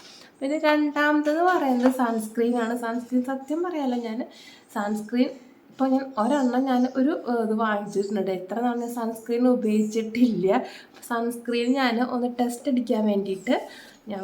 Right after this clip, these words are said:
വാങ്ങിച്ചിട്ടുള്ള സൺസ്ക്രീൻ മറ്റേ ഡോക്ടർ ഷീറ്റ്സ്. നമ്മൾ YouTube-ഉം കാര്യങ്ങളൊക്കെ നോക്കിയിട്ട് കുറേ, ആം, റിവ്യൂസൊക്കെ കേട്ടിട്ട്, ഏഹ്, വാങ്ങിച്ചിട്ടുള്ള കേട്ടോ. ഡോക്ടർ ഷീറ്റ്സ്, ഏഹ്, ഷീറ്റ്സിൻ്റെ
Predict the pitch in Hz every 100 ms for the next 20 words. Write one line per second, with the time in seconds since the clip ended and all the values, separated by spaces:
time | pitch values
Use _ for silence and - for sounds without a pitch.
0 | 196 185 185 180 214 214 214 214 196 -
1 | 214 208 208 208 202 208 214 208 196 196
2 | - 196 - 196 175 - 214 208 262 -
3 | - - - 214 214 214 247 247 214 202
4 | 202 208 226 226 226 220 208 240 220 202
5 | 214 254 - 226 220 220 233 247 226 214
6 | 208 202 220 226 226 247 240 190 - 269
7 | 381 - - - - 220 214 214 214 196
8 | 196 196 196 190 170 180 170 170 - 180
9 | 175 180 - - 196 190 196 190 180 -
10 | 190 196